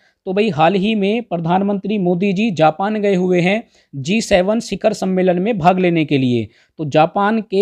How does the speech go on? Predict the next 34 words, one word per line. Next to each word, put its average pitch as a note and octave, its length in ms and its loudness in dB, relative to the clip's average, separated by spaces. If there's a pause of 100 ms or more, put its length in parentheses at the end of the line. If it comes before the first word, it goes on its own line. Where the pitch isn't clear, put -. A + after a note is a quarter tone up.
(120)
हिरोशिमा F3+ 640 0
शहर F3+ 320 2
में F#3 260 0 (300)
मोदी F3+ 360 0
जी G3 180 0
ने G3 200 2
महात्मा G3+ 460 0
गांधी F#3 360 2
की G#3 280 -6
एक F#3+ 180 0
मूर्ति F3 360 -2
का F3+ 140 0
अनावरण E3+ 580 0
किया C#3 220 0
है। A2 240 -6 (1040)
अगला F3 200 4
क्वेश्चन G#3 340 -2
पढ़ते G3 300 0
हैं। G#3+ 260 0 (460)
हाल E3 220 4
ही G#3 220 2
में G#3+ 260 0 (140)
किस A#3+ 180 -6
राज्य G3 360 4
सरकार G3+ 460 0
ने F#3+ 180 0 (400)
अंग्रेजों G3 540 2
के A3+ 260 -2
समय F#3+ 360 -2
से A#3+ 240 -2
खाली G3 420 0
पड़ी G3 380 0 (280)
दो F3 300 4
लाख G#3 340 2